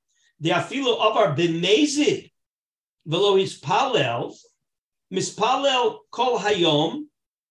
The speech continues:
v'schar tefila derachme mikol makom islay. In other words, according to this, this idea of tefila, uh, of you have a schar tefila, but not tefila bizmana,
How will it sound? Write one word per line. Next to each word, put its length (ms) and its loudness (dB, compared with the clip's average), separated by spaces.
v'schar 460 0
tefila 480 -2
derachme 560 0
mikol 360 -2
makom 300 -2
islay. 460 -2
In 140 0
other 260 0
words, 180 0
according 380 0
to 100 -8
this, 640 -2
this 200 0
idea 400 2
of 200 0
tefila, 580 -2
uh, 160 2
of 200 0
you 80 2
have 180 2
a 20 0
schar 300 -2
tefila, 500 -4
but 140 -4
not 220 0
tefila 460 -6
bizmana, 720 -2